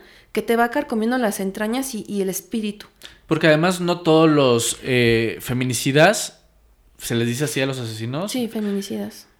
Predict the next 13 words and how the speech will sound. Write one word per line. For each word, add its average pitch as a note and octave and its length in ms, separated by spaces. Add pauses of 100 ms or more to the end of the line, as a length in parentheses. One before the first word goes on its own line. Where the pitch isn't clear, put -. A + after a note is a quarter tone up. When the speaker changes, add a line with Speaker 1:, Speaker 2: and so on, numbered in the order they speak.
(180)
Speaker 2:
No D3+ 260
todos F3 420 (120)
tienen D3+ 260
una D3+ 160
patología A#2+ 440
sociópata, - 680
no, C3+ 320
Speaker 1:
No. C#3+ 60
Speaker 2:
no D3 220
precisamente, C3+ 760
porque, A#2 240
pues, A2 200
ahí C3 360